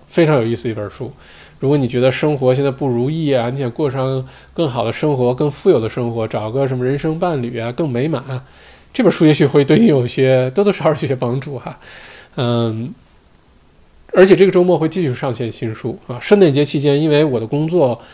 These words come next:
慢慢就没有之前那么紧张了，再加上，嗯，我们接下来也没有开什么课，所以圣诞节期间呢，就可以安下心来读书，更新小麦读书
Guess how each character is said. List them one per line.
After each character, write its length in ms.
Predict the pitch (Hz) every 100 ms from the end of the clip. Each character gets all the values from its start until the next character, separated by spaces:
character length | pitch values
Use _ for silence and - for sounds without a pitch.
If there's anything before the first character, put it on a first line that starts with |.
| - -
慢 140 | 147
慢 180 | 139 139
就 360 | 131 131 120 117
没 160 | 127 160
有 220 | 123 110
之 120 | -
前 160 | 135 143
那 80 | 214
么 80 |
紧 240 | 135 - 127
张 240 | 135 113
了， 100 | 117 - - - - -
再 100 | 147
加 240 | 151 147
上， 340 | 156 139 127 - - -
嗯， 280 | 165 120 120
我 120 | 135
们 140 | 123 123
接 100 | 156
下 120 | 156
来 40 |
也 60 | 143
没 100 | 120
有 100 | 135
开 220 | 117 143
什 120 | 123
么 80 | 123
课， 280 | 131 - 180 - _ - - -
所 160 | -
以 40 | 139
圣 140 | 170
诞 120 | 165
节 140 | 135 127
期 160 | 127
间 240 | 127 123 123
呢， 100 | 107
就 140 | 127
可 140 | -
以 60 | 139
安 100 | -
下 120 | 127 123
心 200 | - 120
来 140 | 113
读 180 | - 117
书， 460 | - 135 127 127 127
更 140 | 131
新 260 | 127 135 127
小 120 | 123
麦 120 | 113 117
读 120 | 120
书 280 | - 131